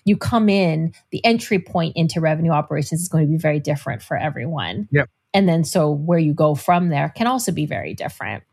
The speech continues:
Speaker 1: Um,
Speaker 2: Yeah,
Speaker 1: but does
Speaker 2: I,
Speaker 1: it
Speaker 2: I
Speaker 1: nat-,
Speaker 2: agree.
Speaker 1: but does a
Speaker 2: I, I think
Speaker 1: C R O have to be an ops person? No. And that's probably why they're so good at being a C R O and they have a strong, you know, kind of second in command ops person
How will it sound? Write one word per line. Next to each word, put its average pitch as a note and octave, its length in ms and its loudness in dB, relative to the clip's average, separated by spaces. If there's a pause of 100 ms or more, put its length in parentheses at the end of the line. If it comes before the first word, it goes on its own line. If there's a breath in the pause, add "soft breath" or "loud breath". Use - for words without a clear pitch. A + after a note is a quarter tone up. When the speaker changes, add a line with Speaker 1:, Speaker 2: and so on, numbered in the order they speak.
Speaker 1:
Um, E3 260 0
Speaker 2:
Yeah, G2+ 180 2
Speaker 1:
but A3+ 140 6
does G#3+ 160 4
Speaker 2:
I, F#3 40 -2
Speaker 1:
it - 80 -4
Speaker 2:
I F#3 40 4
Speaker 1:
nat-, F#3 140 8
Speaker 2:
agree. G3+ 220 4
Speaker 1:
but F#3 100 2
does F#3 160 2
a - 20 -2
Speaker 2:
I, - 20 -2
I - 20 -2
think - 100 -2
Speaker 1:
C A#3 120 2
R G3+ 260 2
O F3 220 2
have - 520 -6
to G3+ 80 -2
be G#3+ 540 -2
an G3 100 -2
ops - 480 -4 (240)
person? C4+ 340 -4 (200)
No. D#4 420 0
And G3+ 160 2
that's A3+ 140 2
probably D4+ 440 2
why G3+ 360 2
they're G#3 160 0
so G#3+ 180 4
good G3 220 2
at F3 80 -4
being F#3 180 2
a E3 60 2
C - 180 0
R F3 220 4
O G3 260 4
and F#3 160 0
they E3+ 60 6
have F3 160 2
a D#3 40 0
strong, E3+ 460 0 (520)
you G#3 100 4
know, F3 120 6
kind F3 180 2
of F3 40 0
second F#3+ 300 2
in E3+ 100 0
command F3+ 640 2
ops C#4+ 280 -2
person - 600 -6